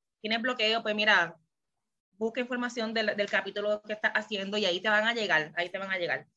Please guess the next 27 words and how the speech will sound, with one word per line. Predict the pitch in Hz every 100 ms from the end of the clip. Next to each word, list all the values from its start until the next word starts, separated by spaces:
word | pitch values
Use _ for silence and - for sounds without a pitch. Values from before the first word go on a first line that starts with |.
| _ _ _ _ _
Pero | - 233
que | 233
te | 233
lances, | 208 220 226 214
de | 202
verdad, | 190 196 208
si, | 226 208 170
si | 220
quieres | 202 214 233
hacerlo, | 247 - 247 247 233 214
empieza, | 214 214 214 233 233
no | 208 196
es | 202 214 220 214 208
nada | 208 208
complicado | 214 214 202 196 202 202 -
como, | 180 175 160 160
como | 175
se | 185 180
ve. | 147 135 _ _ _ _
Y | 262
se | 277
vende, | 226 226 208
siempre | 240 226
hay | 262
público | 262 247 247
para | 220 196
todo. | 185 156 -